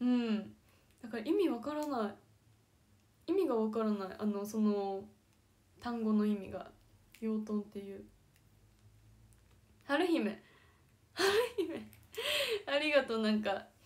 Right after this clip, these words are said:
え、でもね、なんかね、私さ、そう、あの、私、はるかの前が姫香だったんですよ。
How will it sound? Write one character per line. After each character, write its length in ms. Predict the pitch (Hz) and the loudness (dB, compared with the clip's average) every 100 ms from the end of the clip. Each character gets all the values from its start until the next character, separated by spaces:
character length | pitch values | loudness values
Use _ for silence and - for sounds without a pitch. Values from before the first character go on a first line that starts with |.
| - - _ _ _ _ _ | -20 -20 _ _ _ _ _
え、 120 | 269 285 | 4 6
で 80 | |
も 120 | 269 233 | 6 4
ね、 140 | 220 | 2
な 120 | 214 | 4
ん 60 | 214 | 4
か 100 | 202 | 0
ね、 120 | 190 | -2
私 360 | 185 220 269 277 | -4 -4 -4 0
さ、 400 | 269 269 320 330 - | 4 4 4 -2 -2
そ 400 | 254 220 196 - _ - | 2 2 0 -6 _ -10
う、 40 | |
あ 20 | |
の、 500 | 240 226 220 214 208 - - _ _ _ _ _ _ _ - - - _ _ _ | -4 0 2 2 0 -6 -20 _ _ _ _ _ _ _ -20 -20 -20 _ _ _
私、 280 | - 254 247 | -6 -4 -4
は 160 | 247 440 | 4 6
る 140 | 508 | 8
か 80 | 330 | 6
の 160 | 240 233 | 4 4
前 260 | 233 214 | 4 4
が 340 | 208 202 196 - | 4 2 2 -2
姫 280 | - 508 480 | 0 4 4
香 100 | - | 4
だ 100 | 214 | 2
っ 100 | 214 - | 0 -2
た 120 | 190 | -4
ん 40 | |
で 120 | 185 | -4
す 120 | 202 185 | -4 -2
よ。 280 | 175 175 | -2 -4